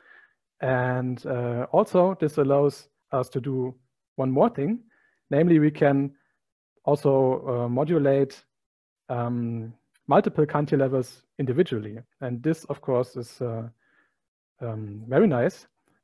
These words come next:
because it can either give you a full rack of cantilevers, um, so you don't have to change your chip so often, and you can also save a lot of silicon area, so you can, um, create many chips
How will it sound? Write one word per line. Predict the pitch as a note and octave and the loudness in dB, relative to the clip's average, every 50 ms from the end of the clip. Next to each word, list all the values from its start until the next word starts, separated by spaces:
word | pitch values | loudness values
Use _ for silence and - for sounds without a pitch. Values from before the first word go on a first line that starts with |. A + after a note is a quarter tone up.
| _ _ | _ _
because | - C#3+ - - C3+ B2+ B2 - | -10 -8 -4 0 0 0 0 -2
it | D3 B2 | -4 -6
can | - - B2 B2 C#3+ | -4 -4 -4 -2 0
either | D#3 E3 D#3 D3+ C#3 C3+ | 0 2 4 6 4 4
give | B2 C#3 C#3+ - - | 4 2 0 0 0
you | C#3 B2+ C3 | -2 0 0
a | C3 C3+ | 0 -2
full | - - - D3+ D3+ D3 D3 C#3+ C3+ C3+ - _ _ _ _ _ _ _ - | -6 0 4 6 8 8 8 6 4 0 -6 _ _ _ _ _ _ _ -2
rack | B2+ C#3 D#3+ F#3+ F#3+ - - - - | 2 2 2 2 2 -2 -14 -6 -2
of | C#3 C3+ - - | -2 -2 -2 -2
cantilevers, | - D#3+ F3+ F3+ - E3+ D3+ D#3 D#3+ F3 G3+ A3+ A3+ A3+ - _ _ _ _ _ _ _ _ _ - | -2 0 0 2 2 2 2 2 2 2 0 -2 -2 -6 -12 _ _ _ _ _ _ _ _ _ -6
um, | C#3 C3 C3 C3 B2+ B2 | -4 -2 -2 -2 -2 -2
so | - D3 | -2 0
you | C3 C3+ C3+ | 2 2 2
don't | C#3+ C#3+ D3+ D3 | 4 2 2 2
have | - D3 C3+ - | 0 -2 -2 -2
to | - B2+ | -6 -8
change | - - - D3 D3 D3+ D3+ D3 - | -6 -2 0 0 2 0 -2 -2 -4
your | C3 A#2+ | -6 -6
chip | - - - A2+ - - - - _ | -4 0 0 0 0 0 -8 -20 _
so | - - B2 A#2 | -8 -6 -4 0
often, | - E3 F#3+ - - - F#3+ F#3+ F#3+ - _ _ _ _ _ _ | 2 0 0 0 -2 -4 -4 -4 -4 -6 _ _ _ _ _ _
and | - C3 B2+ C3 C3 _ _ _ | -4 -4 -4 -4 -6 _ _ _
you | - C#3+ | -10 -4
can | - D3 C#3 | -2 -2 0
also | C#3 C#3 C#3 - C#3 | 0 -2 -2 -2 -4
save | B2+ - - D#3 D3+ D#3 D3+ D3+ - | -4 -2 2 4 4 4 2 0 -4
a | D3 | -4
lot | B2+ C3 B2+ - | -2 -2 -2 -4
of | A#2+ A2+ - _ _ _ _ _ _ _ _ | -6 -8 -10 _ _ _ _ _ _ _ _
silicon | _ - F3+ F#3+ G3 - - D3 B2+ | _ 4 4 4 4 4 2 -2 0
area, | - C#3 D#3 F3+ F#3+ G3+ G3+ G#3 G#3+ | 2 4 4 6 6 6 4 4 2
so | G3+ - D#3 C#3 | 0 0 0 0
you | C3 B2+ C3 | 0 0 -2
can, | - - C3 B2+ B2 A#2+ A#2+ - _ - | -4 -4 -4 -4 -4 -8 -10 -14 _ -10
um, | C3 B2 B2 B2 B2 B2 C3 - | -8 -6 -6 -6 -8 -8 -12 -14
create | _ - - B2+ C3 C3+ C#3 C#3 - - _ _ _ _ _ _ _ _ - | _ -6 -2 0 2 2 0 0 -2 -6 _ _ _ _ _ _ _ _ -2
many | D3 D3 D#3+ E3+ | 0 2 4 4
chips | D#3+ - - E3 E3+ - - - - | 2 2 2 0 0 -2 -6 -20 -20